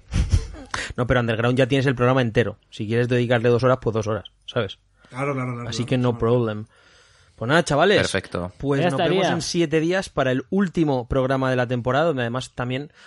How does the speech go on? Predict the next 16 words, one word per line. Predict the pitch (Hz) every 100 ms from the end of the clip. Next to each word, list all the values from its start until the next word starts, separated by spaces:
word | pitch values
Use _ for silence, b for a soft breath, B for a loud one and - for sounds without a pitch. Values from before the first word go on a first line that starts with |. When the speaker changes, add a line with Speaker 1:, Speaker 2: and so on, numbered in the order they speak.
| B
Speaker 1:
o | - 156
no, | 135
o | 123
lo | 131
hacemos | 160 151
en | 135
verano, | 120 110 107
eso, | 120 151 147 - 104 98 87 90
¿cómo | 120 131
lo | 113
veis? | 104 110 - -
Pregunto | 123 143 131 123
ya | 123
a |
vosotros, | 117 113 113 110
¿cómo, | - 127 120